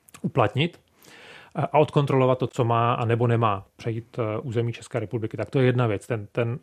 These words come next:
rozsah je opravdu velmi široký. Ta druhá věc je, že to spektrum těch sankcí je opravdu natolik široké, že pokud bychom chtěli kontrolovat úplně všechno, co přichází českou hranici a kontrolovat každou jednotlivou položku, která jde kamkoliv do světa a analyzovat u ní, jestli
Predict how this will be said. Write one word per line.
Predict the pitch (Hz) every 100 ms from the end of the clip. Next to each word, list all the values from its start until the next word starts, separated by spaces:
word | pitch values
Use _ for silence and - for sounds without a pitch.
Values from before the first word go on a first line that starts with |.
| -
rozsah | 151 - 139
je | 135
opravdu | 123 131 127
velmi | 123 123 127
široký. | 117 104 - _ - - - - -
Ta | 113
druhá | 113 127 160
věc | 175 -
je, | 131 131
že | 143 139 123 135 - - - - -
to | -
spektrum | - - 170 - 170 175
těch | 170
sankcí | - 135 -
je |
opravdu | 139 127 139 139
natolik | 131 135 139
široké, | - 123 113 113
že | 113
pokud | 110 127
bychom | 131 156
chtěli | 135 139
kontrolovat | 135 127 139 147
úplně | 151 - 147
všechno, | 147 120
co | 135 156
přichází | 131 - 135 139
českou | 123 - 139
hranici | 123 117 -
a | 147
kontrolovat | 135 120 131 139 143
každou | 131 110 139
jednotlivou | 135 131 143 147
položku, | 131 117 110 -
která | - - 120
jde | 139
kamkoliv | 127 120 147
do | 127
světa | 120 131 120 127 - - - -
a | -
analyzovat | - 139 147 151 151 151
u | 156
ní, | 131 135
jestli | 127 117 - - 147 151